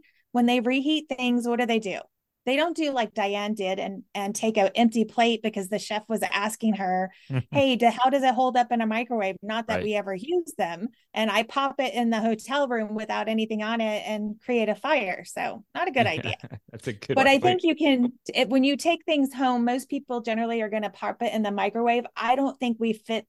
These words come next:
Speaker 1: that side of things.
Speaker 3: Mm.
Speaker 1: I think we fit sit down, eat, casual. If you're gonna go, normally what people will put in Palm Leaf is going to be, we do some room services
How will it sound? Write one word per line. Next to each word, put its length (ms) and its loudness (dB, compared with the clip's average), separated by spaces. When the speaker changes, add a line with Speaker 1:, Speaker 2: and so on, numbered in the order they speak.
Speaker 1:
that 260 -4
side 260 0
of 140 -4
things. 480 0
Speaker 3:
Mm. 80 -20
Speaker 1:
I 100 2
think 240 0
we 260 -2
fit 440 -2
sit 300 0
down, 380 2
eat, 360 -2
casual. 920 0
If 120 -6
you're 140 -4
gonna 220 0
go, 540 0
normally 520 0
what 160 -4
people 260 -6
will 160 -6
put 160 -2
in 160 -2
Palm 300 -2
Leaf 240 0
is 240 -4
going 420 0
to 200 -6
be, 760 -4
we 160 2
do 240 0
some 320 2
room 300 2
services 800 -2